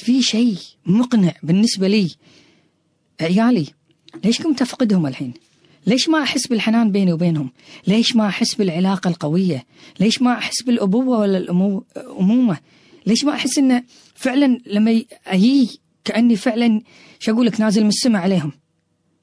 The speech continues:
في ناس يتمنون فرق أبوهم ولا أمهم. هل هذه حياة أخوي أبو زايد؟ لأن من كثر ما إنه شنو؟ "بي يا أبوي يا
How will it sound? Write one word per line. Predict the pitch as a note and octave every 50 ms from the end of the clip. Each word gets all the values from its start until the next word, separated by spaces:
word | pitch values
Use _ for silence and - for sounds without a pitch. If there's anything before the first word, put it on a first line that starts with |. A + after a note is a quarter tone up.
| _ _
في | - F3 E3+
ناس | F#3 A#3 C4 B3 -
يتمنون | F#3+ - F#3+ F#3 F#3 F3 F3+ G#3+ A#3 G#3+
فرق | - G#3+ G3 G3+ F3 F3+ F3 -
أبوهم | D#3 D3 D#3 G3+ A3 B3 A#3+ A3+
ولا | F#3 D#3+ - -
أمهم. | F#3+ A3+ G#3+ A3+ F#3 D3+ - _ _ _ _ _ _ _ _ _ _
هل | - G#3 G#3+
هذه | G#3 A3+ C4 C4
حياة | B3 - - E3+ G3+ A#3 -
أخوي | - - F#3
أبو | E3+ C#3+ D3+
زايد؟ | C#3 D3 C#3 C#3 D#3+ A#3 - - _ _ _ _ _ _ _ - _ _ - - C3+ A#2+ A#2 A#2 A#2 - - - - _
لأن | - F#3+ G#3+ A#3 B3+ C#4 C#4+ C4+
من | C4+ C4+
كثر | B3 - C4 D#4+ D4+
ما | D4 D4 C#4+
إنه | C#4+ C#4+ D4
شنو؟ | B3 - D#4 C#4+ A3+ F#3 - _ _ _ _ _ _ _ _ _ _ D#4
"بي | E4
يا | D#4+ D#4 D#4 D#4 D4+ D4 D#4 D#4 D4
أبوي | C#4 C4 D4+ E4 D#4
يا | C#4+ B3+